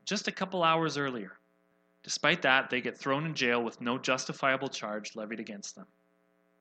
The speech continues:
Just like we said to the girls up at the front here, how is that fair at all? How is it fair to be in prison for doing something good? And Peter calls them out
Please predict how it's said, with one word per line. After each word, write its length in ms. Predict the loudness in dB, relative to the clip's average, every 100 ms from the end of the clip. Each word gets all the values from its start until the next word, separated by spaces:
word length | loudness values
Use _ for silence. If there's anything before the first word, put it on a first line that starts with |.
| _ _ _ _ _
Just 180 | -10 -2
like 160 | -2 0
we 40 |
said 340 | -2 0 -2 -4 _ _
to 120 | -12 -6
the 100 | -2
girls 500 | 0 0 -2 -6 -10 _ _
up 160 | -8 -8
at 80 | -10
the 60 |
front 300 | -8 -6 -6
here, 260 | -6 -8 -8 _ _ _ _
how 260 | -12 -8 -6
is 100 | -4
that 220 | -6 -6
fair 280 | -8 -8 -8
at 40 | -10
all? 300 | -12 -14 _ _ _ _ _ _ _ _ _ _ -20 -10
How 300 | -4 -2 -2
is 100 | -4
it 100 | -6
fair 200 | -6 -6
to 40 |
be 100 | -6
in 80 | -8
prison 280 | -8 -10 -10
for 120 | -10
doing 200 | -8 -8
something 320 | -10 -14 -12
good? 200 | -10 -10
And 100 | -10
Peter 200 | -6 -6
calls 280 | -4 -6 -4
them 100 | -4
out 240 | -4 -6